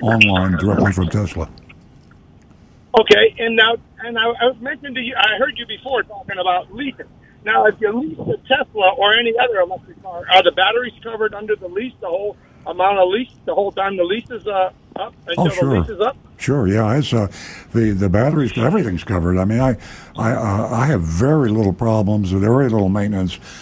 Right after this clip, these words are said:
Speaker 1: You practically never go into the service department with an electric car, and, um, it's, uh, uh, it will cover the, your concern is well-founded, though, because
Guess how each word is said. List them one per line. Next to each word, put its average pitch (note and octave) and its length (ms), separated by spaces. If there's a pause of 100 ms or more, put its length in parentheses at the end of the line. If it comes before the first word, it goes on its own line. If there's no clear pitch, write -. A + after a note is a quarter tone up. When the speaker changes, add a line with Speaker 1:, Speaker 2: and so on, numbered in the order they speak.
(140)
Speaker 1:
You G2+ 100
practically A2 460
never A2+ 280
go A#2 200
into G#2+ 160
the F2+ 120
service G#2+ 340
department F2+ 580 (360)
with G2+ 120
an F#2 80
electric F#2+ 340
car, F#2 400 (440)
and, F#2 360
um, F2 460
it's, G#2 340
uh, E2+ 300 (600)
uh, F2 200
it G2 180
will G#2+ 180
cover A#2 260
the, F#2+ 200 (320)
your A#2+ 380
concern D3+ 540
is G#2+ 220
well-founded, B2+ 800
though, G#2 180
because G#2 460